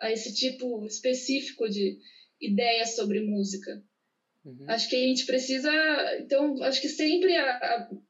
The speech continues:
Speaker 1: a minha maior, é, necessidade, eu acho, no mundo musical, é que a gente comece a desvelar essas coisas mesmo, a entender que nosso,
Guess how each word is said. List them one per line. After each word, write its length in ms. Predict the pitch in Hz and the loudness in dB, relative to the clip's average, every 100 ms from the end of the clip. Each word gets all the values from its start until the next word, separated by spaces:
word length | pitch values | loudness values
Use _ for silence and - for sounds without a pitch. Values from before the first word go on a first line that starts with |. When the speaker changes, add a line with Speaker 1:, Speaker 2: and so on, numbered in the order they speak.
| _ _ _ _ - | _ _ _ _ -4
Speaker 1:
a 80 | 233 | -2
minha 200 | 247 254 | 0 2
maior, 500 | 247 247 254 277 285 262 233 214 208 202 208 - _ _ _ _ _ | 2 2 2 2 4 2 2 -2 -4 -6 -8 -14 _ _ _ _ _
é, 320 | - 208 208 202 196 190 _ _ _ _ _ _ _ - | -6 -2 0 2 0 -4 _ _ _ _ _ _ _ -4
necessidade, 880 | 240 262 269 302 262 247 269 294 247 | 0 2 2 2 2 2 2 0 2
eu 80 | 220 | 0
acho, 200 | 240 - | 0 -6
no 80 | |
mundo 240 | 233 233 208 | -10 -12 -10
musical, 560 | 247 233 - 208 226 254 - _ _ _ _ | -8 -8 -4 0 0 -2 -12 _ _ _ _
é 100 | 285 | -2
que 100 | 294 | 2
a 40 | |
gente 260 | 285 302 - | 4 4 4
comece 580 | 330 277 269 330 - 349 | 2 2 2 2 4 4
a 460 | 349 277 294 311 311 - _ _ _ _ - | 4 0 2 0 -2 -12 _ _ _ _ -16
desvelar 600 | - 208 202 277 285 247 294 | -8 -4 2 4 4 2 0
essas 260 | 302 302 - | 0 -4 -2
coisas 340 | 214 208 202 | -2 -2 -2
mesmo, 320 | 202 190 202 | 0 0 0
a 40 | 196 | -2
entender 480 | 208 226 226 226 226 | -2 -2 0 0 0
que 100 | 254 | 0
nosso, 640 | 262 254 277 277 285 | 0 0 0 2 0